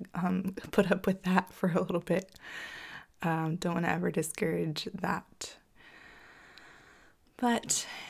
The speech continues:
anyways, I wanted to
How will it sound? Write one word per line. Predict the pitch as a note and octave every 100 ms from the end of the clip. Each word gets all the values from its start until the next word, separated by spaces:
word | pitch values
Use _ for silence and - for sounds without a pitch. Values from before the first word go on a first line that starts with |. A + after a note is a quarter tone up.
| - C4
anyways, | C#4 G3 F3+ F#3 G#3+ C#4 - - - - _ _ _ -
I | G#3+ A3 A3 A3
wanted | A3+ A#3 A#3+ A#3
to | G#3+ G3 G3 G3+